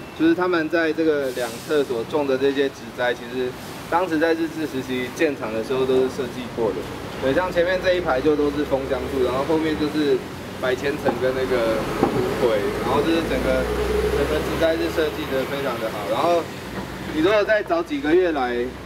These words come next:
上次在带导览的时候，这边全部都是废水一直排，就是远雄偷排废水。对，然后后来我们去检举以后被，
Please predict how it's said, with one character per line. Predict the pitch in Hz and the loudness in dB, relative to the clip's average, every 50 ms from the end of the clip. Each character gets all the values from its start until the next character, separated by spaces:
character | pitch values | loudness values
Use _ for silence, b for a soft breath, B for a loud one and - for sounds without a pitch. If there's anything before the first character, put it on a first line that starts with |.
| - - | -10 -6
上 | - 180 180 | -4 -4 0
次 | 170 180 | 0 2
在 | 180 185 185 | 2 4 2
带 | 180 180 185 175 160 | 2 2 0 0 0
导 | 156 143 143 | 0 0 2
览 | 143 143 135 127 | 2 0 0 0
的 | 123 120 120 | -4 -6 -4
时 | 120 | -2
候， | 127 135 139 | -2 -2 -2
这 | 147 151 | -2 -2
边 | 147 156 156 | -2 -2 -2
全 | 151 151 139 | -2 -4 -6
部 | 139 143 147 | -4 -4 -2
都 | 143 147 147 | 0 0 0
是 | 151 | 0
废 | 143 - 156 139 135 | 0 0 -2 -2 -2
水 | - - 110 104 | -2 -2 -2 -2
一 | 113 120 | -2 -4
直 | - 117 107 - - | -4 -6 -6 -4 -6
排， | - - 95 101 | -6 -6 -2 2
就 | 120 135 | 4 4
是 | 147 | 4
远 | 143 135 127 123 | 4 2 2 0
雄 | - 123 123 - | -2 -4 -2 0
偷 | 139 135 135 | 0 0 2
排 | 127 131 117 107 | 2 0 -2 0
废 | - 123 123 113 101 | 0 0 -2 -2 -2
水。 | 90 92 92 90 - - - - - - - - 143 139 | -4 -6 -6 -6 -6 -6 -8 -8 -8 -8 -6 -4 -2 0
对， | 127 131 | 0 2
然 | 135 143 | 2 2
后 | 160 170 | 2 2
后 | 175 180 | 4 4
来 | 175 156 | 4 2
我 | 139 131 | 2 0
们 | - 127 131 156 | -2 -2 0 0
去 | 160 160 | 0 0
检 | 151 151 139 131 - | 0 0 -2 -4 -4
举 | - 131 127 120 110 | -4 -4 -4 -2 -2
以 | 107 | 0
后 | 123 135 135 | 2 2 2
被， | 123 131 139 135 | 2 2 0 -2